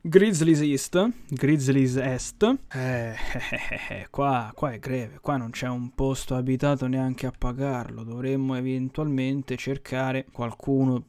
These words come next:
mm, qui nei paraggi, ma chi cazzo c'è? Alle brutte dobbiamo andare ad Annesburg, vedere se ci facciamo inseguire qui ad Ambarino, se poi riusciamo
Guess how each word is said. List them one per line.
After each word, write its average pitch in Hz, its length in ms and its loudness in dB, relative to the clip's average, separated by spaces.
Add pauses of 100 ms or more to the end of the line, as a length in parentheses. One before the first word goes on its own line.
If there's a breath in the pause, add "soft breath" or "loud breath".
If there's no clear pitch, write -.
mm, 123 600 -4
qui 135 260 0
nei 127 140 0
paraggi, 127 600 2
ma 117 180 -6
chi 135 140 -2
cazzo 139 720 -4
c'è? 117 280 -6 (680 soft breath)
Alle 127 220 -2
brutte 156 280 -2
dobbiamo 131 320 0
andare 135 260 0
ad 131 80 -2
Annesburg, 160 1000 2 (840 soft breath)
vedere 139 360 2
se 135 240 -4
ci - 180 -2
facciamo 151 420 0
inseguire 143 560 2
qui - 180 0
ad 135 140 2
Ambarino, 143 840 4 (800 soft breath)
se - 300 0
poi 127 760 0
riusciamo 117 880 -4